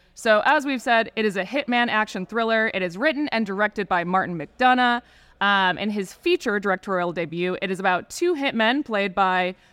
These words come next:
uh, Colin Farrell and, and, uh, Brendan Gleeson, and they go to Bruges for a job where they learn that their her-, one of the hitmen's job is to kill the other one.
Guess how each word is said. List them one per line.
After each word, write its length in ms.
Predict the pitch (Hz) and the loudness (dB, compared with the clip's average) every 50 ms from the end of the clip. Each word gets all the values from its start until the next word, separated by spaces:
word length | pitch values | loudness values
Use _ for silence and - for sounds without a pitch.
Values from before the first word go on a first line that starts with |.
| _ _ _ | _ _ _
uh, 220 | - 196 180 175 175 | 0 2 2 2 0
Colin 320 | - - 202 202 190 190 | 0 0 0 0 0 -4
Farrell 440 | - - 254 254 262 277 285 294 302 - | -2 -2 0 2 4 4 2 2 0 0
and, 260 | 196 196 185 185 170 - _ | -2 -2 -4 -4 -6 -8 _
and, 360 | 190 190 180 180 175 175 170 | -4 -4 -2 -2 -2 -2 -2
uh, 140 | 170 165 160 | -2 -2 -2
Brendan 340 | 156 180 196 185 175 170 165 | -2 -2 -2 -2 -2 -4 -6
Gleeson, 560 | - 220 285 330 - - 339 330 320 339 359 - _ _ _ _ - | -4 -2 -2 -2 0 0 0 0 0 -2 -4 -8 _ _ _ _ 0
and 200 | 214 220 220 233 | 0 2 2 2
they 100 | 240 247 | 2 2
go 240 | 214 254 240 240 | 2 2 0 0
to 400 | 233 - - 262 247 240 254 320 - _ | -2 -4 -6 -4 -4 -4 -4 -6 -10 _
Bruges 580 | 196 196 202 202 190 180 180 185 208 277 269 - | -6 -2 0 0 0 0 -2 -2 -2 -4 -6 -10
for 200 | - _ 233 226 | -12 _ -2 0
a 80 | 254 247 | 0 0
job 460 | 196 208 175 165 165 170 175 185 185 180 | 0 0 0 2 2 0 0 -2 -4 -2
where 140 | 208 233 | -2 0
they 180 | 240 262 269 277 | 2 2 0 0
learn 440 | 247 247 254 247 247 240 240 240 233 | 0 0 0 0 2 0 0 0 0
that 180 | 226 220 - 180 | 0 0 0 0
their 300 | 214 214 208 196 180 - _ _ _ _ _ _ | -2 0 0 -2 -6 -12 _ _ _ _ _ _
her-, 320 | - - 285 294 262 233 - | -6 -2 0 2 2 2 0
one 220 | 208 220 294 320 | 0 2 2 2
of 80 | 262 226 | 2 0
the 80 | 220 233 | -2 -2
hitmen's 280 | - 190 175 170 160 - | -4 -4 -4 -4 -4 -4
job 300 | 175 156 151 156 165 - | -2 0 0 -2 -2 -4
is 140 | - 185 175 | -8 -8 -8
to 140 | - - 190 | -8 -10 -8
kill 200 | - 226 170 165 | -6 -6 -6 -4
the 140 | 165 208 220 | -4 -2 0
other 200 | 277 269 214 185 | 0 0 0 -2
one. 240 | 151 123 - 160 | -6 -8 -10 -10